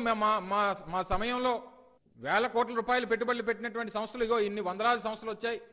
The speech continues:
వందల కోట్ల రూపాయలు పెట్టినటువంటి సంస్థలు, ఇగో ఇన్ని వేలాది మంది పెట్టుబడిదారులు వచ్చారని చెప్పి రిలీజ్ చేయమన్నాడు ప్రజలకి. ఈరోజు మీకు మీ తండ్రి, మీ, మీ చంద్రబాబుకేమో ఆయన మతి తప్ప ఆయన మాట్లాడుతున్నాడు,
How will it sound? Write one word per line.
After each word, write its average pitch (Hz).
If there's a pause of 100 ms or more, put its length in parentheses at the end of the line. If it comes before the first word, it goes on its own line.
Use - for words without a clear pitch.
(380)
వందల 208
కోట్ల 247
రూపాయలు 240
పెట్టినటువంటి 226 (140)
సంస్థలు, 220
ఇగో 233 (100)
ఇన్ని 202
వేలాది 233
మంది 233 (840)
పెట్టుబడిదారులు 226
వచ్చారని 233
చెప్పి 233 (760)
రిలీజ్ 220
చేయమన్నాడు 277
ప్రజలకి. 233 (320)
ఈరోజు 190 (100)
మీకు 196 (1080)
మీ 131
తండ్రి, 170 (160)
మీ, 170 (380)
మీ 160 (100)
చంద్రబాబుకేమో 220 (720)
ఆయన 185
మతి 180
తప్ప -
ఆయన 220
మాట్లాడుతున్నాడు, 180